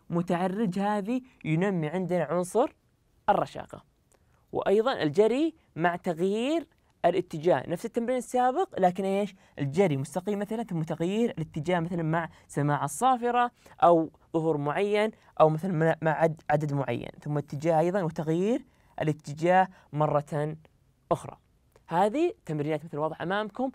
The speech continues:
تنمي عندنا عنصر الرشاقة، وفي تمارين أخرى تنمي عنصر الرشاقة، لكن اليوم أخذنا حنا ثلاث تمارين بسيطة تنمي عنصر الرشاقة. طيب، ناخذ كذا مراجعة بسيطة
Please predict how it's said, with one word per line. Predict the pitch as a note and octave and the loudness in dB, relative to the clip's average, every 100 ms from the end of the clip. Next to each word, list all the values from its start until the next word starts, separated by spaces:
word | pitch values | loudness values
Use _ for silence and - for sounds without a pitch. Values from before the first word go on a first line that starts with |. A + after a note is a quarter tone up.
| - _ _ - | -10 _ _ -6
تنمي | F3 G3+ G3+ G3 F#3 | -2 0 0 0 -2
عندنا | F#3 F3 E3+ D3 | -2 -2 -2 -2
عنصر | F3+ F3 F3+ | -4 -4 -4
الرشاقة، | D#3+ D#3 E3+ D#3 | -6 -2 -2 -2
وفي | D3 | -4
تمارين | - A#3+ A#3+ B3+ C4 - - - | 0 2 2 0 -2 -8 -20 -2
أخرى | G#3 - G3+ B3 C4+ _ _ - | -2 0 2 2 0 _ _ -6
تنمي | F3+ F#3 D#3+ | -2 0 -2
عنصر | C#3 F3 F3 | -4 -6 -6
الرشاقة، | F3 G#3 G3+ E3+ | -6 -4 -2 0
لكن | E3 F#3+ | 0 -2
اليوم | D3+ F3+ G3+ | -4 -2 -2
أخذنا | - E3 D#3 | -4 -6 -6
حنا | D3 E3 F3 F3 _ _ | -6 -6 -4 -6 _ _
ثلاث | - D3+ F3+ A3+ B3+ _ | -6 0 2 0 -2 _
تمارين | F#3+ F#3 D3 E3 F3+ F3+ - _ - | -4 -2 -2 -2 -2 -2 -8 _ -10
بسيطة | D3+ E3 D#3 E3 | -4 -2 -2 -2
تنمي | D#3 - D3+ D3+ D3 | -4 -6 -8 -6 -6
عنصر | C3+ D3+ - C4 - _ _ _ _ _ | -6 -6 -2 -4 -4 _ _ _ _ _
الرشاقة. | F#3+ C3+ - - - _ _ _ _ _ _ _ _ _ _ _ - | -6 -6 -10 -18 -20 _ _ _ _ _ _ _ _ _ _ _ -12
طيب، | C3+ | -6
ناخذ | D#3+ E3+ | -6 -6
كذا | - D#3 | -2 0
مراجعة | D3 E3+ F#3+ F3 G3 A3+ G#3+ _ _ _ - | 2 2 2 2 4 2 0 _ _ _ -6
بسيطة | D#3 - G3+ G3 G#3 G#3+ | -6 -2 -2 0 -2 -4